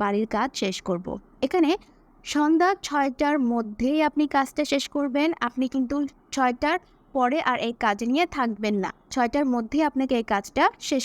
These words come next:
করতে হবে। by ছয়টার মধ্যে, তাহলে by six P M, by six P M আমি আমার বাড়ির কাজ শেষ করব। তাহলে আমি, I করব, I will have,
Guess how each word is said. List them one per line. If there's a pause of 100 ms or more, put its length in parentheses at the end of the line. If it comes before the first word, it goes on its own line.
করতে
হবে। (260)
by (2750)
ছয়টার
মধ্যে, (160)
তাহলে (140)
by (460)
six (520)
P (360)
M, (1040)
by (140)
six (140)
P (280)
M (200)
আমি (100)
আমার
বাড়ির
কাজ (140)
শেষ (120)
করব। (180)
তাহলে (160)
আমি, (720)
I (540)
করব, (420)
I (160)
will (1200)
have,